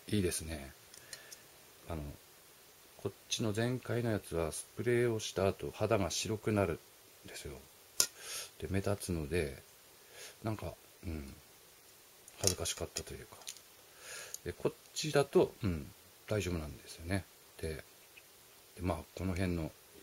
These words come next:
十月ってまだ外でバーベキューとかイベントごとがあるので、うん、あ、奴らも本気なんですかね。かなり、あの、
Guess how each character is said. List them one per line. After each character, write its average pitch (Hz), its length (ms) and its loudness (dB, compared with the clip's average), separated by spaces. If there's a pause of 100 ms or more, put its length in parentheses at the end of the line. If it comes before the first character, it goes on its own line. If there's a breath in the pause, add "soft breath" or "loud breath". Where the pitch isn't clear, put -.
(120)
十 104 280 4
月 82 500 2
っ - 160 -20
て - 60 -6
ま 90 160 4
だ 87 260 2
外 95 400 2
で 90 340 2 (840 loud breath)
バ 101 140 6
ー - 20 8
ベ 98 120 6
キ - 140 0
ュ - 20 2
ー - 20 2
と - 120 -6
か 87 120 2
イ 87 60 2
ベ 98 160 8
ン 95 80 2
ト 92 200 2
ご 92 140 2
と 95 120 0
が 85 180 4
あ 90 60 4
る 85 100 2
の 76 160 0
で、 80 320 2 (720 loud breath)
う 90 40 2
ん、 69 200 -4 (800)
あ、 - 160 -10
奴 95 320 -4
ら 98 100 2
も 90 100 0
本 107 240 4
気 113 100 2
な 110 100 8
ん 104 40 6
で 95 80 6
す - 100 -4
か 82 120 2
ね。 80 200 0 (840)
か - 140 -2
な 104 120 6
り、 101 220 4 (380)
あ - 40 -14 (200)
の、 78 60 -10